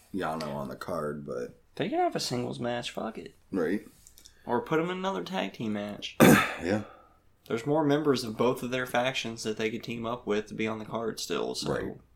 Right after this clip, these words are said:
Speaker 1: Yeah. Yeah. Um,
Speaker 2: Although they do pitch these guys as tag teams constantly right now. I mean, it's rare you
Speaker 1: Pretty
Speaker 2: see
Speaker 1: much.
Speaker 2: Suzuki or Sabre in New Japan without each other, and same thing for the
Speaker 1: Mm-hmm.
Speaker 2: other team, too, so.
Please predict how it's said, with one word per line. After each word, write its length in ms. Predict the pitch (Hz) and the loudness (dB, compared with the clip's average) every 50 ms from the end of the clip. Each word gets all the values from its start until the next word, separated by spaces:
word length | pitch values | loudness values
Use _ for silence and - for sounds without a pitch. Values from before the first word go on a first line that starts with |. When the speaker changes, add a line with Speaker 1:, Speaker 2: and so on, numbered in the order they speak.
| _ _ - | _ _ -10
Speaker 1:
Yeah. 320 | - - - - 107 104 104 - - _ _ _ _ _ _ - | -8 -8 -6 -6 -8 -8 -10 -14 -20 _ _ _ _ _ _ -2
Yeah. 280 | 101 101 104 95 87 - - _ _ _ _ _ _ _ _ _ _ - - _ _ - | 2 2 2 2 0 -4 -12 _ _ _ _ _ _ _ _ _ _ -20 -20 _ _ -2
Um, 480 | - 104 107 110 110 110 107 110 113 110 - | 2 4 4 4 6 4 4 2 2 0 -2
Speaker 2:
Although 180 | 113 117 123 123 | 0 2 2 2
they 160 | 120 131 131 | 4 2 2
do 140 | 120 135 131 | 4 2 2
pitch 320 | - - 135 - - - | 2 0 0 0 0 -2
these 180 | - 120 113 117 | -2 -2 -2 0
guys 300 | - 117 117 117 113 120 | 2 2 2 2 0 -2
as 100 | 113 107 | -8 -8
tag 300 | - 123 117 113 110 107 | -2 -2 -2 -2 -2 -4
teams 260 | - 113 107 101 104 | -6 -6 -6 -6 -6
constantly 640 | - - 113 113 117 113 - - - - 80 101 101 | -4 -2 -2 -2 -2 -4 -6 -8 -6 -6 -4 -4 -4
right 240 | 101 101 101 - - | -4 -4 -4 -4 -6
now. 380 | - 95 95 - 101 - - - - _ _ _ _ _ _ _ _ _ _ _ _ _ _ _ _ _ _ _ | -6 -6 -6 -6 -8 -10 -12 -16 -20 _ _ _ _ _ _ _ _ _ _ _ _ _ _ _ _ _ _ _
I 40 | - | -4
mean, 220 | 110 110 107 104 | -2 -2 0 -2
it's 240 | 107 107 107 - - | -2 -4 -6 -8 -4
rare 300 | - 113 107 107 110 110 | 2 4 6 6 6 6
you 160 | 107 104 107 107 | 4 4 2 2
Speaker 1:
Pretty 320 | - - - 117 92 87 - | 2 2 4 4 4 6 4
Speaker 2:
see 20 | - | 4
Speaker 1:
much. 140 | 71 71 - | 2 0 0
Speaker 2:
Suzuki 580 | - 113 110 110 113 110 107 - - 110 110 | -2 -2 -2 -2 -2 -2 -2 -2 -2 -2 0
or 80 | 107 107 | 0 0
Sabre 500 | - - 110 110 110 107 110 110 107 107 | -2 0 2 4 4 4 4 2 2 2
in 140 | 101 104 110 | 0 -2 -2
New 140 | 110 107 | -2 -2
Japan 400 | 101 - - - 117 107 107 104 | -4 -6 -6 -4 -2 -2 -2 -2
without 320 | 98 - - 101 104 104 95 | -4 -2 0 2 2 2 0
each 180 | 82 85 - | -4 -6 -6
other, 340 | 98 92 95 - 104 107 107 | -6 -6 -4 -2 -2 0 0
and 160 | 101 101 107 | -2 -4 -6
same 260 | - - 110 110 104 107 | -2 -2 0 0 -2 -2
thing 220 | - 107 104 82 | -4 -4 -4 0
for 100 | 82 85 | 0 0
the 80 | - 107 | 2 2
Speaker 1:
Mm-hmm. 60 | 107 | 2
Speaker 2:
other 120 | 107 104 98 | 2 0 -2
team, 260 | - - 87 82 98 | -4 -8 -8 -8 -8
too, 300 | - 117 104 98 - - | -6 -4 -4 -4 -6 -8
so. 300 | - 113 107 - - | -6 -6 -6 -6 -8